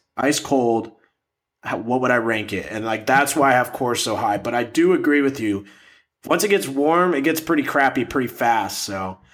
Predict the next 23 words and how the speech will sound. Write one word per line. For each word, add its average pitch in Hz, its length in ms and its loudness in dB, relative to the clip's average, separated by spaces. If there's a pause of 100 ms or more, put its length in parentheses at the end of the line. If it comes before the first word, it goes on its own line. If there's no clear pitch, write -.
(440)
I 135 120 2
like 160 320 2
the 185 260 2
enthusiasm. 165 1120 2
Um, 123 340 2
we're 156 120 2
gonna 151 140 2
have 160 240 2
to 170 80 2
get, 151 460 2
uh, 127 320 2
more 135 280 0
people 135 400 -2
in 135 140 0
on 147 180 0
this 151 460 0 (360)
to 131 80 -2
see, 139 440 2
uh, 123 280 2
s-, - 320 -4 (180)
what 135 420 0 (300)
the 131 200 0
official, 135 920 0